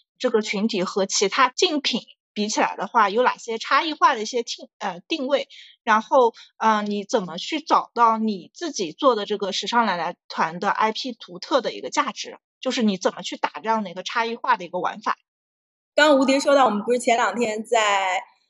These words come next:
Speaker 2: 杭州的超级粉色城堡举办了一场奥林时代的活动嘛？在那场活动中，我们还有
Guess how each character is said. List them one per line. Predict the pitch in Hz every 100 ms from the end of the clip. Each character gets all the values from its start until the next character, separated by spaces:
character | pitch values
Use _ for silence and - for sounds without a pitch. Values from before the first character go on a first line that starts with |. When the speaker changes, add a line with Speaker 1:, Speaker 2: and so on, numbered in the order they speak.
| _ 220
Speaker 2:
杭 | 214 240
州 | 339 349
的 | 302 220 190 -
超 | 320
级 | 311 277
粉 | 190
色 | 247
城 | 233 220
堡 | 233
举 | 214 185
办 | 220 226
了 |
一 | 220
场 | - 185
奥 | - 277
林 | 220
时 | 233 -
代 | 208 247 220
的 | 202 180
活 | - 190
动 | 359
嘛？ | 285 175 - _ _ _
在 | 285
那 | 277 285
场 | 240
活 | 214 214
动 | 247 247
中， | 254
我 | 233
们 | 202
还 |
有 | 214